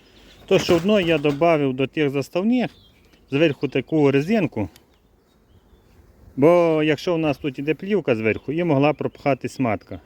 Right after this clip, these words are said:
Тепер плівка приходить до тої резинки, і матка тут не може ніяк у нас пролізти. Так що саме перше, що я роблю,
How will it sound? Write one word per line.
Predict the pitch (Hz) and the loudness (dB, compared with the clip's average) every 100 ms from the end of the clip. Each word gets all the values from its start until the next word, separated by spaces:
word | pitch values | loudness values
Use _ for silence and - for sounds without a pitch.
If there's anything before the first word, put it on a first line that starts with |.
| _ | _
Тепер | 151 170 | -4 -4
плівка | 147 185 202 147 | -2 0 0 0
приходить | 131 143 156 139 | -2 -2 0 0
до | 131 | -2
тої | 123 143 | 0 2
резинки, | 143 160 202 180 - 131 | 2 0 0 -2 -4 -4
і | |
матка | 147 175 - | -2 -4 -6
тут | 120 143 - | -6 -6 -4
не | |
може | 117 120 107 98 | -4 -2 -2 -4
ніяк | 101 107 101 _ | -4 -4 -6 _
у | 104 | -10
нас | 104 101 | -8 -8
пролізти. | - 101 98 92 - _ | -10 -6 -6 -6 -12 _
Так | 113 104 | -6 -6
що | - 113 107 - _ | -6 -4 -4 -8 _
саме | - 196 180 151 | -6 -2 2 2
перше, | 135 160 123 - 123 | 2 2 2 -2 -8
що | - | -2
я | 139 131 | -2 2
роблю, | 175 170 120 | 0 0 -4